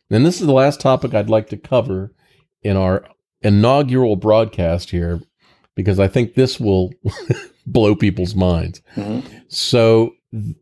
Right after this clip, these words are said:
Speaker 1: what I observe is the average person goes out, they put the drone on the ground, they turn the power on,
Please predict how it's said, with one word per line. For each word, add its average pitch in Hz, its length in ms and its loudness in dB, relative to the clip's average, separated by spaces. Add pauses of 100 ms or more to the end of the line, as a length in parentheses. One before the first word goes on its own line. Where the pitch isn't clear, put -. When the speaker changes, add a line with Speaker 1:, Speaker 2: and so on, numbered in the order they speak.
(320)
Speaker 1:
what 120 280 0
I 156 240 2
observe 113 760 2
is 92 320 0
the - 140 0
average 127 300 0
person 127 340 -2
goes 147 240 0
out, 92 220 0
they - 80 0
put - 180 -6
the 90 60 -4
drone 92 300 0
on 123 120 0
the 156 80 0
ground, 92 380 2
they 90 100 0
turn 107 300 -2
the 165 60 -4
power 110 420 2
on, 101 300 2